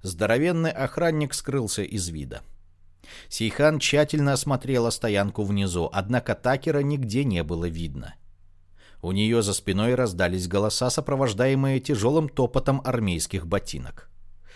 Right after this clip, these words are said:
Сейхан стремительно развернулась. В спальню ворвались несколько боевиков.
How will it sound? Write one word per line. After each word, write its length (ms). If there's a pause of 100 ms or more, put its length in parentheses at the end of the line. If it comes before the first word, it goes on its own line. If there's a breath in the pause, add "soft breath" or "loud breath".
(160 loud breath)
Сейхан 460
стремительно 640
развернулась. 760 (400)
В 60
спальню 460
ворвались 540
несколько 420
боевиков. 760